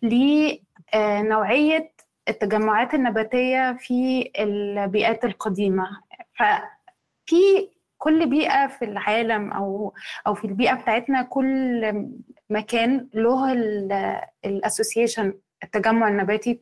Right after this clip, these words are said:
المميز ليه. آه، فمن خلال ده، إحنا من خلال عينات التربة على أعماق متفاوتة، وطبعا الأعماق المتفاوتة دي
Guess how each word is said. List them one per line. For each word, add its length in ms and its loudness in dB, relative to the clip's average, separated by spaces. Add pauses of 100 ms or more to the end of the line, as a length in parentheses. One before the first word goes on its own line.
(120)
المميز 680 0
ليه. 180 -4 (800)
آه، 540 2
فمن 540 0
خلال 380 2
ده، 400 4
إحنا 580 0
من 160 -6
خلال 300 -2
عينات 400 -2
التربة 520 -2
على 280 -2
أعماق 520 -2 (100)
متفاوتة، 640 -4 (420)
وطبعا 440 2
الأعماق 340 -2
المتفاوتة 580 -2
دي 460 -4